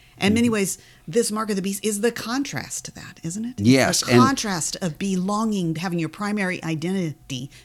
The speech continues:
Speaker 1: being belonging to God.
Speaker 2: Yes, and it's something that you can verify, uh, w-, which is, you know, if, if, if what you're trusting in is that kind of power, then that's something you can always check,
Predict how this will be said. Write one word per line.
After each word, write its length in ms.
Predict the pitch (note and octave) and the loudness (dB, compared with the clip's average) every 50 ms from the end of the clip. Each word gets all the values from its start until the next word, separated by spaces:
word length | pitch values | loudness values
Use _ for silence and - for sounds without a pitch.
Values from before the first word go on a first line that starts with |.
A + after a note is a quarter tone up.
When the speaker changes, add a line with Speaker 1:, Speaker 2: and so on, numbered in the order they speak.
| _ D#3+ | _ -2
Speaker 1:
being 400 | D3+ F#3+ F#3+ F3 E3 E3 E3 D#3+ - - - _ | 0 2 2 4 4 4 2 0 -2 -10 -10 _
belonging 600 | D#3+ E3+ D#3+ D#3 D#3+ E3 F3 F3 F3+ E3+ D#3 D3+ - | -2 0 0 2 2 2 2 2 2 2 2 0 0
to 100 | C#3+ B2+ | 0 0
God. 420 | B2 C#3+ D#3 D#3 - - - - - | 0 2 2 0 -2 -4 -6 -8 -6
Speaker 2:
Yes, 440 | F#2 F#2 G#2+ G2+ D#2 C#2+ - - - - | 0 2 4 4 4 2 0 -2 0 2
and 180 | A2 A2 A#2 | 4 4 6
it's 180 | A#2 A2 G#2+ - | 6 4 4 4
something 560 | - - D3 D3+ D#3 D3+ D#3+ D#3+ D3+ C#3+ B2+ | 4 4 4 2 2 2 2 4 6 6 6
that 200 | A2 G#2+ - - | 4 2 0 0
you 260 | G2 G#2 A2+ A#2 A#2 | 0 2 4 4 4
can 680 | A#2 - - A#2+ G2+ F#2 F#2+ F#2 F#2 F#2 F#2 F#2 F#2+ - - - - _ _ - | 2 0 -2 0 0 2 2 2 2 2 2 0 -2 -4 -8 -16 -20 _ _ -10
verify, 880 | - F2+ F2 F2 G2+ G#2+ A2 G#2+ G2+ F2 - - - E2 - - G1+ - - - - _ _ _ _ _ _ _ - _ | -6 -6 -2 2 2 2 4 2 2 0 -2 -4 -8 -10 -10 -10 -12 -14 -16 -20 -20 _ _ _ _ _ _ _ -16 _
uh, 280 | - F#2+ F#2 F2 E2 C2 | -2 0 2 2 0 0
w-, 240 | - G#2 G#2+ A2+ - | 0 2 2 2 4
which 260 | - A2 A2 G#2+ - | 4 2 2 4 4
is, 280 | A2+ G#2 G2+ - - - - - - - - - - - - - | 2 2 2 0 -4 -6 -10 -18 -16 -14 -14 -14 -14 -14 -14 -6
you 200 | - A2 A2+ G2+ | -2 0 2 2
know, 60 | F2+ | 2
if, 120 | G#2 F#2+ - | 0 0 -2
if, 280 | - G2+ G#2 G2+ - F#2+ | 0 0 0 0 2 0
if 180 | G#2+ F#2 - | 0 0 0
what 220 | A2+ B2+ D3+ - - | 0 0 0 0 0
you're 120 | F3+ F3 | -2 -2
trusting 720 | - - - - C#3 C3+ C#3+ C#3 - - D3 C3+ A#2+ A2 | -2 -4 -6 -2 0 0 0 0 0 0 2 2 4 4
in 240 | G2 G2 F#2 F2+ F2+ - | 4 4 2 2 0 0
is 240 | - F2+ E2 D#2+ | -2 -2 -4 -4
that 360 | - - - G2 A2 - - - | -4 -2 0 0 0 -2 -4 -6
kind 340 | - A2 G#2 G#2 G2+ F#2+ | -4 -2 0 0 0 0
of 140 | F2+ - - | -2 -4 -8
power, 600 | - - F#2+ F#2+ F#2+ F#2 E2 C#2 C2 - - - - _ _ _ - - - | -10 -6 -4 -4 -2 -2 -4 -4 -6 -8 -10 -14 -18 _ _ _ -20 -20 -4
then 160 | - A2 G#2+ A2 | 0 2 4 4
that's 240 | C3 - E4+ - | 4 4 2 2
something 400 | - - F3 D#4+ - - C3 B2 | 2 4 4 4 4 2 2 2
you 100 | A2+ A#2 | 2 0
can 200 | - - A#2 G#2 | 2 2 2 2
always 500 | - - G#2+ G#2+ G#2+ G#2+ G#2 F#2+ - - | 2 0 -2 -2 0 0 0 0 -2 -4
check, 640 | - - - - - - G#2+ - - - - - - | -6 -6 -6 -4 -4 -2 -4 -6 -8 -12 -20 -20 -20